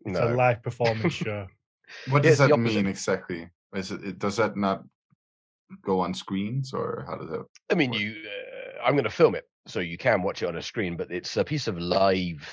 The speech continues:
Speaker 2: theater. Um, and that's kind of integral to the whole thing, because, um, I have never seen anybody do live theater this way before.
Speaker 1: I, I'm looking forward to whatever comes out of your mind.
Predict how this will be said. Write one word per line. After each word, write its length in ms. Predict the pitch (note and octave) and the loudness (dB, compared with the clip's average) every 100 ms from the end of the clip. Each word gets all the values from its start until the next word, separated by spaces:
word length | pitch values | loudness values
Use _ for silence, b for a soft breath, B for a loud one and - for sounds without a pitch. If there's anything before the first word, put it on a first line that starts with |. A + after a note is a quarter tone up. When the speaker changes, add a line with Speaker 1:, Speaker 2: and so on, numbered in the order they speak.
| - | -8
Speaker 2:
theater. 520 | D#2 D2 - C2 A#1 _ _ b b b - | -6 -6 -6 -8 -10 _ _ b b b -10
Um, 220 | C2 - _ - | -10 -12 _ 4
and 80 | |
that's 140 | G#3+ A3 | 6 6
kind 160 | G#3+ | 6
of 60 | D3 | 6
integral 520 | A#2+ E3 F3+ G#2+ D#2 - b b - | 4 4 4 4 0 -4 b b -4
to 100 | G#2+ | 0
the 100 | F#2 | 4
whole 140 | F2+ | 2
thing, 300 | - F2 D#2 | 2 0 0
because, 420 | D#2+ - E2+ E2 | -4 -2 -2 0
um, 380 | F2+ E2 D2 D#2 | -2 -2 -4 -6
I 120 | D#2+ F2 | -4 -2
have 100 | F2+ | 2
never 180 | C3 | 0
seen 300 | A2 D#3 A#2 | 0 0 2
anybody 680 | F#2+ F#2 F2 E2 D#2 D#2 D#2+ _ b - F#2 | 2 2 2 0 -2 -6 -8 _ b -14 -4
do 180 | F#2+ | -2
live 300 | F2 E2+ E2 | 0 2 0
theater 560 | - E2+ D#2+ - D#2+ D2 - - | -2 -4 -4 -2 -4 -6 -10 -8
this 240 | D#2 - | -8 -6
way 280 | D#2 C#2 C2+ _ _ _ - | -4 -4 -6 _ _ _ -12
before. 460 | - - A#1 - _ b b b b _ _ _ | -10 -8 -8 -8 _ b b b b _ _ _
Speaker 1:
I, 140 | C3+ D3 - C#3 | -8 -8 -8 0
I'm 200 | D#3 G3+ | 2 4
looking 240 | G3+ F3+ | 2 -2
forward 420 | C3+ C#3 C3+ B2+ - | 4 6 6 2 -4
to 480 | B2 A#2+ A#2 A2+ G#2+ _ _ _ _ _ - | -4 -2 -2 -4 -8 _ _ _ _ _ -10
whatever 400 | A#2 B2 A#2+ A#2 | 0 4 4 0
comes 340 | - A#2+ A2 | -4 -4 -2
out 140 | A2 | -4
of 100 | A2 | -4
your 280 | A2 G#2+ G#2 | -4 -2 -2
mind. 420 | G2+ G2+ G2 F#2+ | -6 -8 -10 -12